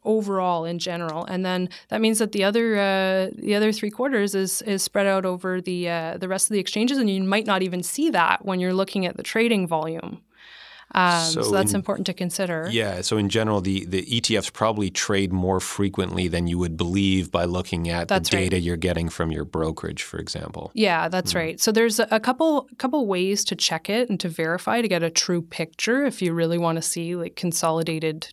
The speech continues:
Speaker 1: trading volume. Like, there's a website, stockwatch dot com, where you can plug in any security, whether it's an E T F or a stock that's listed either in Canada or in the U S, and you can see the consolidated, uh, volume quote, and you can see,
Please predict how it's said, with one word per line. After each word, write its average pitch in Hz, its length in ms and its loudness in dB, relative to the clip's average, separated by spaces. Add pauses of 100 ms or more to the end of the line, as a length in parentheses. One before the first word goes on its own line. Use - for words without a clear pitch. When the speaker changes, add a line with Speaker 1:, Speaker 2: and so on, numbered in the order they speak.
Speaker 1:
trading 175 400 0
volume. 220 440 4
Like, 185 180 0
there's 175 220 0
a 180 40 2
website, 175 440 0
stockwatch - 640 -2
dot 170 180 -2
com, 196 300 0
where 247 100 2
you 180 120 0
can 180 180 -4
plug 180 240 0
in 175 320 0 (460)
any 233 480 4
security, 208 520 2
whether 180 240 0
it's 180 160 -6
an 185 80 -2
E 185 80 0
T 185 140 -2
F 175 180 -2
or - 60 -4
a - 40 -6
stock 202 360 2
that's - 240 -8
listed 180 340 -4
either 170 300 0
in 165 100 -2
Canada 185 520 2
or 202 180 0
in 202 100 0
the 175 100 0
U 170 140 -2
S, 220 320 -2
and 190 100 0
you 170 80 -2
can 180 140 -4
see 185 160 0
the 175 80 -4
consolidated, 170 1000 -2 (440)
uh, 160 400 2
volume 202 480 2
quote, 170 300 0
and 175 80 -6
you 170 80 -2
can 170 160 -4
see, 170 400 -2